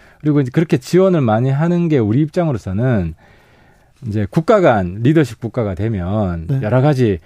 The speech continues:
Speaker 1: 국가 간 계약 있잖아요.
Speaker 2: 네.
Speaker 1: 이런 것들이 좀 잘 풀릴 수 있는 문이 커지거든요.
Speaker 2: 네.
Speaker 1: 그래서, 어, 나중에 경제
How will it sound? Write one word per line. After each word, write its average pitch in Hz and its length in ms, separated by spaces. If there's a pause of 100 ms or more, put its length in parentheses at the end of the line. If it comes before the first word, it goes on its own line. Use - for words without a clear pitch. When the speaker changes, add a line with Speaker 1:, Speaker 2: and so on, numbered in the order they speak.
(260)
Speaker 1:
국가 226 260
간 175 180
계약 95 300
있잖아요. 85 500
Speaker 2:
네. 151 260
Speaker 1:
이런 175 200
것들이 110 440
좀 90 400
잘 98 160
풀릴 156 540
수 - 160
있는 95 500 (560)
문이 127 260
커지거든요. 139 680
Speaker 2:
네. 147 200
Speaker 1:
그래서, 127 360 (440)
어, 101 240
나중에 117 600
경제 120 680